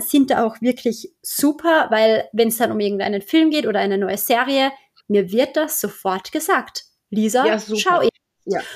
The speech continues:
Speaker 1: Und dafür
Speaker 2: Ja.
Speaker 1: bin ich extrem dankbar, weil
Speaker 2: Ja.
Speaker 1: sie das einfach verstehen, obwohl das sie's nicht
Speaker 2: Ja.
Speaker 1: mal selbst erlebt haben. Aber ich glaub, dass für die das auch ein sehr prägendes Erlebnis war.
Speaker 2: Ja.
Speaker 1: Und deshalb werde ich jetzt einfach zumindest von meinen Freunden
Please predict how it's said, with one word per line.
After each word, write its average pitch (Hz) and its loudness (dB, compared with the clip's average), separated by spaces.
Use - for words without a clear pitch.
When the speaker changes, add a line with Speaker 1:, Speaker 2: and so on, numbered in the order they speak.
Speaker 1:
Und 262 2
dafür 247 0
Speaker 2:
Ja. 269 4
Speaker 1:
bin 269 2
ich 277 -2
extrem 247 2
dankbar, 240 0
weil 233 4
Speaker 2:
Ja. 151 -14
Speaker 1:
sie - 2
das 226 -2
einfach 226 -4
verstehen, 285 2
obwohl 294 4
das 370 2
sie's 294 0
nicht 349 4
Speaker 2:
Ja. 339 4
Speaker 1:
mal 311 4
selbst 262 -2
erlebt 285 0
haben. 214 0
Aber 220 2
ich 226 -4
glaub, 262 0
dass 262 -2
für 254 -2
die 311 4
das 233 -2
auch 247 2
ein 247 0
sehr 269 -4
prägendes 220 -2
Erlebnis 214 -2
war. 226 -4
Speaker 2:
Ja. - -10
Speaker 1:
Und 233 -2
deshalb 226 -2
werde 208 0
ich 214 -6
jetzt - -4
einfach 214 -4
zumindest 262 0
von 247 -2
meinen 240 2
Freunden 240 -2